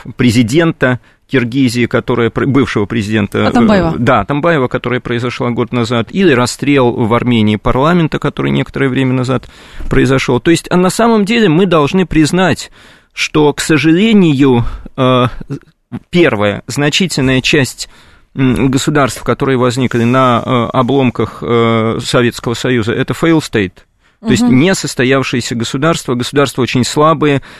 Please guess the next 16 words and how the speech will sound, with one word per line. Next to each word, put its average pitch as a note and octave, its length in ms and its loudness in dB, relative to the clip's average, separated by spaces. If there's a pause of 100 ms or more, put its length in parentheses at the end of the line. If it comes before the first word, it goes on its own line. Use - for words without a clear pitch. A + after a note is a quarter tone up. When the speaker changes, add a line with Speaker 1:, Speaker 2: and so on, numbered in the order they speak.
(160)
Speaker 1:
э, B2+ 220 0
государства, C#3+ 600 -2
которые, C#3+ 600 2
э, A#2+ 40 -4 (340)
рассыпаются C3+ 1080 0
от, C#3 320 0
э, B2+ 300 2
малейшего B2+ 580 2
дуновения B2 540 2
ветерка. E3 500 0
Вот, C#3 240 0
э, C#3+ 260 0
знаете, D#3 380 0
в A2 60 -6
свое C#3+ 280 2
время D#3 420 2